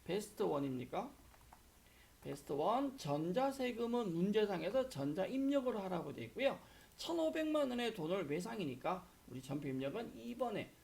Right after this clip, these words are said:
외상으로 마무리를 하겠습니다. 그럼 제품 매출,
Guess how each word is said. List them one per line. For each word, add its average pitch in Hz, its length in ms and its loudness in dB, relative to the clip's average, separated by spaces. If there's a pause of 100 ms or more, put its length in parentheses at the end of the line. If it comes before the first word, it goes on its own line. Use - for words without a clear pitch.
(140)
외상으로 190 840 2
마무리를 139 460 0
하겠습니다. 220 560 -4 (200)
그럼 214 200 0
제품 247 360 4
매출, 269 420 2